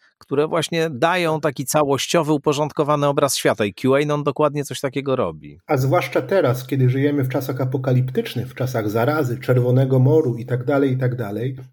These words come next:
Speaker 2: takie wytłumaczenia są potrzebne Amerykanom, którzy, e, którzy żyją, e, praktycznie od czterdziestego piątego roku w poczuciu, e, wyjątkowości, w poczuciu bycia najważniejszą, największą potęgą militarną,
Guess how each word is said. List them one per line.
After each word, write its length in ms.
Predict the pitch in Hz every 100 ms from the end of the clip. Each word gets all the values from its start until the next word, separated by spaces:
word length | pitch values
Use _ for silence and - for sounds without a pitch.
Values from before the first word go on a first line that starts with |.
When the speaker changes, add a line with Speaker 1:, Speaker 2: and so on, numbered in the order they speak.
| _
Speaker 2:
takie 260 | 139 135 143
wytłumaczenia 640 | 139 139 139 131 147 135
są 240 | 127 139
potrzebne 460 | 131 127 - 127 131
Amerykanom, 680 | 127 127 127 120 110 113 127
którzy, 500 | 127 123 127 127 127 131 - - - - - - -
e, 280 | 127 127 120
którzy 440 | - - 135 135
żyją, 720 | 127 135 185 170 160 156 147 127 143
e, 440 | 139 135 135 127 131 - _ _ _ _
praktycznie 460 | 156 131 208 - 175
od 100 | 123
czterdziestego 600 | - 131 139 131 180 165
piątego 440 | 151 131 151 143
roku 280 | 151 156 131
w 80 | -
poczuciu, 760 | 127 156 131 - 143 135 127 127 131
e, 560 | 131 127 123 123 120 117
wyjątkowości, 840 | 131 151 139 131 127 120 120 -
w 80 | 131
poczuciu 400 | 135 131 131 135
bycia 460 | 127 131 135 123 - - _ _ _ _ -
najważniejszą, 600 | 120 127 135 143 131 120
największą 520 | 110 127 139 139 127
potęgą 420 | 123 127 123 127
militarną, 800 | 101 127 156 147 131 131 127